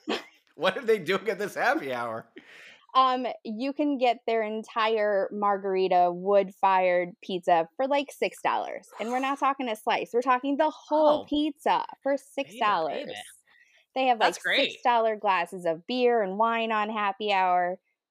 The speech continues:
Speaker 2: Honestly, the best.
Speaker 1: Now, sometimes people throw around terms like "my favorite." Is this actually your, of all the pizza places in the greater San Diego area, your favorite?
Speaker 2: <sighs> You know, I have a really hard time picking one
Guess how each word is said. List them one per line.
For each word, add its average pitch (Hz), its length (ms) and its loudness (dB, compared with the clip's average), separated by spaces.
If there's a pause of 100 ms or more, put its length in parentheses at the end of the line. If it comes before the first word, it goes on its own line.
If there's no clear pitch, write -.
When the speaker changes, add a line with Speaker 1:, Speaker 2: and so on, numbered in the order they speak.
(120)
Speaker 2:
Honestly, 202 460 0
the 170 120 0
best. - 480 -8 (280)
Speaker 1:
Now, 156 380 2
sometimes 240 380 -4
people 190 220 -4
throw 165 240 -2
around 139 400 -2
terms 127 280 -6
like 107 240 -4 (240)
"my 135 260 2
favorite." 113 640 -2
Is 151 120 0
this 202 200 -2
actually 160 540 0
your, 123 380 -4
of 139 220 2
all 147 260 4
the 180 80 -2
pizza 156 300 -4
places 143 380 -2
in 123 60 -8
the 120 80 -4
greater 120 280 -4
San 127 180 -4
Diego 117 300 0
area, 110 340 0 (160)
your 135 340 4
favorite? 87 560 -4 (480)
Speaker 2:
<sighs> - 40 -2 (380)
You 277 160 2
know, 320 320 4
I 269 60 -6
have 311 80 -4
a 262 240 -2
really 294 320 2
hard 269 300 0
time 220 340 -10
picking 220 420 -4
one 208 680 0